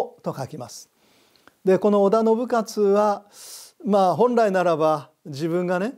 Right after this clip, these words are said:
えー、お兄さん信忠が亡くなった後、織田家を継げると思っていたんだけれども、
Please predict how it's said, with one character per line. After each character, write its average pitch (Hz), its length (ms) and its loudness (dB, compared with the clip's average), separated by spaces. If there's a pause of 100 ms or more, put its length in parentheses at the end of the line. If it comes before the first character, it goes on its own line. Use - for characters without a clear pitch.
(500)
え 156 680 0
ー、 - 100 -20 (560)
お 180 100 2
兄 175 160 2
さ 143 220 -2
ん - 160 -12 (140)
信 170 220 2
忠 156 240 0
が 143 120 -4
亡 147 160 -4
く 160 80 -10
な 165 160 -2
っ - 80 -16
た 180 180 -2
後、 151 380 -4
織 165 120 -4
田 196 140 0
家 190 160 0
を 151 120 2
継 170 200 -10
げ 226 160 2
る 233 100 -6
と 196 200 -2
思 202 160 -4
っ 220 40 -10
て 175 220 -4
い 156 60 -8
た 190 160 -4
ん 175 60 -8
だ 156 140 -2
け 156 140 -2
れ 147 100 2
ど 143 160 0
も、 151 380 -2